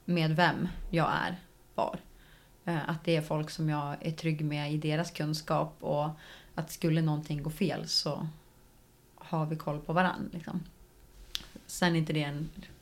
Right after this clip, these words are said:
försäkring så, men det är åtminstone att skapa förutsättningar för sig själv. Ehm, nu låter jag svinseriös. Hård. <laughs> Men, men, eh, men det är så många gånger som man bara, "Vad hände här? Vad gör ni här?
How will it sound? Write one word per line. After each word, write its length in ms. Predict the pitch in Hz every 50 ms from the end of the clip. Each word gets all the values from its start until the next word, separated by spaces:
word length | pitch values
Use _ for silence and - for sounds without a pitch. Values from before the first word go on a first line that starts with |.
| -
försäkring 420 | - 196 180 - 160 156 - 165 165
så, 160 | - 214 165
men 180 | 147 160 170 165
det 80 | 170
är 100 | 165 165 -
åtminstone 340 | 175 165 160 - 160 156
att 100 | 156 156
skapa 300 | - - 175 170 160 180
förutsättningar 760 | 165 - 170 165 170 170 - 185 180 180 - 156 156 180 196
för 340 | 180 - - - - - 180 - - - - - - - - - - - - -
sig 200 | - - - 151
själv. 200 | 156 - - - - - - - - - -
Ehm, 800 | - 165 165 160 156 156 156 151 151 151 151 151 151 147 147 - - - - - - - - -
nu 120 | 175 160
låter 220 | 156 160 156 - -
jag 60 | 151
svinseriös. 1040 | - - - 156 151 156 170 165 160 - - - 165 165 165 156 - 156 - - - - - - - - - -
Hård. 480 | - - - - 175 - - - 220 - - - -
<laughs> 280 | 285 262 - - 269 220
Men, 400 | 262 262 254 233 233 233 233 220 220 - - - - - - - -
men, 460 | 208 208 202 196 190 185 190 185 185
eh, 360 | 180 175 175 175 170 170 - -
men 160 | 208 214 214
det 80 | 196 196
är 60 | 185
så 120 | 185 185
många 200 | 180 175 170 170
gånger 340 | 160 170 170 170 170 165 165
som 200 | 165 - 175 165
man 220 | 165 165 160 160
bara, 380 | 156 151 147 147 143 - - -
"Vad 580 | - - - 160 165 165 160 156 156 151 151 165
hände 540 | 156 151 180 165 160 160 156 156 160 - -
här? 320 | 156 156 170 156 - - -
Vad 180 | 165 165 170 165
gör 520 | 160 160 170 165 160 160 156 151 151 160 - -
ni 400 | - 170 160 151 151 151 151 -
här? 400 | - - - 147 - - - 180